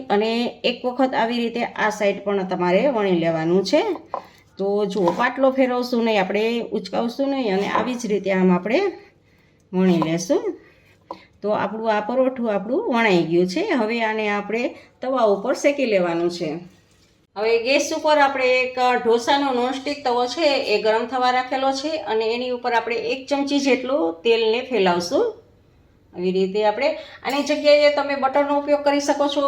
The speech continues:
ઘીનો ઉપયોગ કરી શકો છો અને ઓઇલનો, કોઈ પણનો ઉપયોગ કરી શકો છો. તે જે તમારી પસંદગી હોય અને તમારા ઘરમાં હાજર હોય એનો તમારે ઉપયોગ કરવાનો છે. અને આવી રીતે આમ આપણે બ્રશથી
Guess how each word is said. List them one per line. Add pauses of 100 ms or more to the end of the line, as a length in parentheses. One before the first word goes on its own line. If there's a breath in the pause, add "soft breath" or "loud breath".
ઘીનો (100)
ઉપયોગ
કરી
શકો
છો (160)
અને (220)
ઓઇલનો,
કોઈ
પણનો
ઉપયોગ
કરી
શકો (100)
છો. (420 loud breath)
તે (360)
જે (100)
તમારી
પસંદગી
હોય
અને
તમારા
ઘરમાં
હાજર
હોય (120)
એનો
તમારે (320)
ઉપયોગ
કરવાનો (100)
છે. (420 loud breath)
અને (100)
આવી
રીતે
આમ
આપણે (180)
બ્રશથી